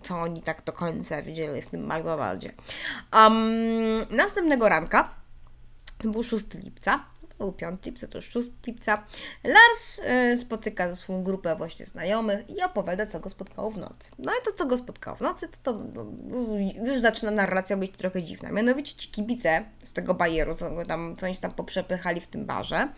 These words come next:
e, przynajmniej według słów Larsa, które powtórzył swoim kolegom, więc to już jest informacja w ogóle z drugiej czy z trzeciej ręki. Am, e, w-, opłacili jakichś dwóch Rosjan albo dwóch Bułgarów, bo Lars nie był pewien, żeby, żeby go Larsa pobili.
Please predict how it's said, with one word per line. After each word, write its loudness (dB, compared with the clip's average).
e, 4
przynajmniej -2
według -2
słów -4
Larsa, 4
które 2
powtórzył -10
swoim -2
kolegom, 8
więc -8
to -6
już -6
jest -6
informacja -4
w -10
ogóle -4
z -10
drugiej -4
czy -10
z -12
trzeciej -4
ręki. -4
Am, 12
e, 8
w-, 0
opłacili 4
jakichś 4
dwóch 0
Rosjan 2
albo -2
dwóch 4
Bułgarów, 4
bo 0
Lars 8
nie 0
był -6
pewien, 0
żeby, 4
żeby 0
go 0
Larsa 4
pobili. -8